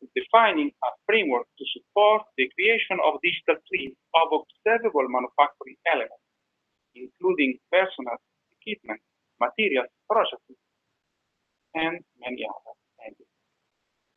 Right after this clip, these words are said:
In general, a standard has to pass different stages before the publication. We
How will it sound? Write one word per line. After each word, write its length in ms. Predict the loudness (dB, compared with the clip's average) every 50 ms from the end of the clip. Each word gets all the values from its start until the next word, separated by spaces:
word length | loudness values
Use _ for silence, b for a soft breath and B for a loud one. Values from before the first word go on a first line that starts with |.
| _ _ _ _ _ _ _ _ _ _ _ _ _ _ _ _ _ _ _ _ _ _ _ _ _ _ _ _ _ _ _ _ _ _ _ _ _ _ _ _ _ _ _ _ _ _ _ _ _ _ _ _ _ _ _ _ _ _ _ _ _
In 140 | -4 -2 2
general, 480 | 4 4 4 4 4 4 4 4 4 4
a 160 | 4 2 2 2 -4 0
standard 480 | _ 4 4 4 4 4 4 4 2 0 2 2
has 200 | 4 4 4 0 -6 _ _ _
to 60 | -20 -20 _ _ 0
pass 280 | 2 4 4 4 2 0 -4
different 460 | -6 -6 -4 -4 -2 -2 -2 -4 -4 -8 _ _
stages 440 | 0 2 2 2 2 0 -2 -2 -4
before 340 | -4 -6 -2 -2 -2 -2 -2 -2
the 80 | -6
publication. 600 | -10 -12 -16 -20 -20 -20 _ -20 _ -20 -20 -20 _ _ _ _ _ _ _ _ _ _ _ _ _ _ _ _ _ _ _ _ _ _ _ _ _ _ _ _ _ _ 0
We 220 | 2 4 4 4